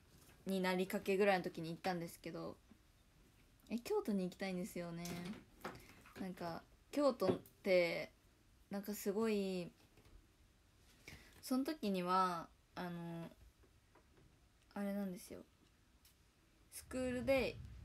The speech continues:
スクールで、その、何？大会っていうか、そういうのに出るのに、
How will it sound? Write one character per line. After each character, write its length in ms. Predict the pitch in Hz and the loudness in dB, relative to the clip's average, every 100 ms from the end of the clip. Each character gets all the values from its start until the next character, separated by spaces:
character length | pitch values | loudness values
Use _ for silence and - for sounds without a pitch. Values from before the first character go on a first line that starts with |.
| - - - - - - - - - - - | -18 -18 -20 -20 -20 -20 -20 -20 -20 -20 -16
ス 120 | - - | -14 -4
ク 100 | 254 | 0
ー 120 | 254 | 2
ル 120 | 247 | 2
で、 240 | 240 247 208 | 2 2 0
そ 100 | 185 | -4
の、 220 | 175 170 | -4 -4
何？ 400 | 180 175 165 233 - - - - - - - - _ - - - - - | -6 -6 -8 -10 -16 -20 -20 -20 -20 -20 -20 -20 _ -20 -20 -20 -18 -2
大 220 | 233 226 | 0 2
会 180 | 240 233 | 2 0
っ 60 | |
て 100 | - | 0
い 60 | 180 | -4
う 20 | |
か、 80 | 190 | -4
そ 140 | 233 | 0
う 20 | |
い 60 | 233 | 2
う 20 | |
の 80 | 214 | 2
に 140 | 190 | 0
出 120 | 180 247 | 0 2
る 80 | 233 | 2
の 120 | 220 | 0
に、 380 | 233 262 208 | 0 0 -2